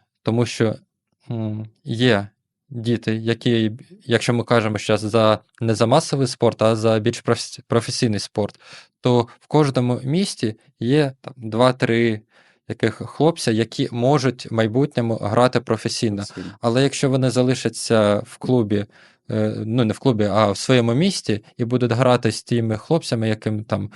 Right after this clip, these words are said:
Speaker 1: е, не вит-, не вистачає там, е, зрісту, не вистачає якихось скілів, е, батьки сказали там, ніякого баскетболу, то з таких маленьких міст, е, не вийде професійних баскетболістів. Треба їх об'єднувати і якось, е,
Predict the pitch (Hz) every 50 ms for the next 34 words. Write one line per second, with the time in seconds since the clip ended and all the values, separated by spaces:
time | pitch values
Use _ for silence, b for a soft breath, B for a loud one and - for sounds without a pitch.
0 | B B B B B B B B B B B B _ - 110 113 110 113 110 117
1 | 117 117 110 107 113 120 120 120 123 123 127 - 131 120 123 120 123 127 127 127
2 | - - 127 - - 143 135 131 120 113 - - 113 107 104 104 104 107 107 107
3 | 110 110 110 110 110 110 113 110 104 135 131 165 175 147 - - - 131 127 123
4 | 117 117 113 - - 113 110 - - 127 113 110 110 107 104 107 107 110 107 _
5 | - 110 101 - - - - - - 123 117 135 160 160 147 135 123 120 113 110
6 | B B B B B - 110 110 107 107 107 107 107 107 - - - - - -
7 | 120 107 113 113 - - 127 120 - 120 104 - 107 104 104 104 101 _ - 101
8 | 101 101 101 101 101 107 - _ _ _ _ _ _ _ _ _ _ - 123 120
9 | 117 110 113 113 - 110 113 110 117 - - - 123 123 143 165 165 143 120 107
10 | B B B B B B B _ _ - 123 127 - 131 - 147 135 - 127 123
11 | 131 131 127 123 - 120 - - 135 160 185 190 - - _ - - 131 123 117
12 | 110 B B B B B - 123 127 127 147 156 131 120 - 123 113 - - 123
13 | 117 110 110 117 113 - - 113 110 117 113 110 - - 98 _ - 127 123 113
14 | 113 113 113 117 113 - - 123 117 113 120 131 160 165 156 147 127 117 117 113
15 | - - - - 117 110 117 120 123 - 107 107 - - - 107 101